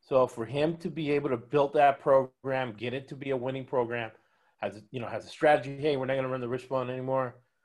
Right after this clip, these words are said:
We're gonna overhaul the offense." Uh, man, it's a great coach. Napolitano's a great coach. Biggest improvement is from week one to week two.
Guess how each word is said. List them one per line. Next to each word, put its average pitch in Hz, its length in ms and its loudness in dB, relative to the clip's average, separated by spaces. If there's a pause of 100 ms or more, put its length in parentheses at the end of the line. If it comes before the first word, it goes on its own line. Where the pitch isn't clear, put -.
(320)
We're 120 100 -12
gonna 120 400 -4 (380)
overhaul 147 440 6
the 135 100 2
offense." 135 840 2 (1600)
Uh, 113 260 -2 (540)
man, 147 300 2
it's 131 120 -10
a 117 40 -12
great 113 240 -2
coach. 92 240 -4 (100)
Napolitano's 143 680 4
a 131 40 -6
great 117 200 -2
coach. 147 420 2 (140)
Biggest 135 260 0
improvement 135 420 -2
is 123 60 -6
from 110 260 -10
week 120 200 -6
one 127 180 0
to 110 260 -6
week 98 220 -12
two. 143 320 4